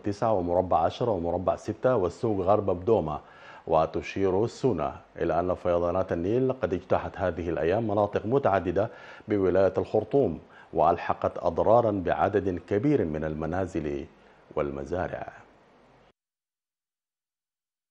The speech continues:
واصلت مناسيب النيل ارتفاعاتها غير المسبوقة في معظم الأحس-، الأحباس،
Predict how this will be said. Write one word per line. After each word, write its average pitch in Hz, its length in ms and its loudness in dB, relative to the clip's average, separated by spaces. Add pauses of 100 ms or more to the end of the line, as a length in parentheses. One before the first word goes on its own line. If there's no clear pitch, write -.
(880)
واصلت 113 400 4
مناسيب 113 440 2
النيل 127 420 2
ارتفاعاتها 107 800 6
غير 131 260 4
المسبوقة 123 720 6
في 120 200 2
معظم 117 440 4
الأحس-، 98 360 2
الأحباس، 98 760 2